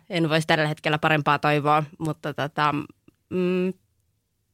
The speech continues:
totta kai, ö, koko ajan pitää kehittyä ja opetella u-, niin kuin lisää ja lisää, että tavallaan se on ehkä se niin kuin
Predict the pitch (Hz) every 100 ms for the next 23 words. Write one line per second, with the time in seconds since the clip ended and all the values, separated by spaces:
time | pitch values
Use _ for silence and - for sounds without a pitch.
0 | _ - 190 170 180 185 175 - 180 175
1 | 175 170 170 175 170 170 160 170 160 180
2 | 160 165 160 165 165 151 156 - - -
3 | - - 156 160 147 160 160 - - 180
4 | 214 233 208 208 185 190 185 175 160 165
5 | - 170 170 160 165 170 165 160 160 180
6 | 170 151 156 170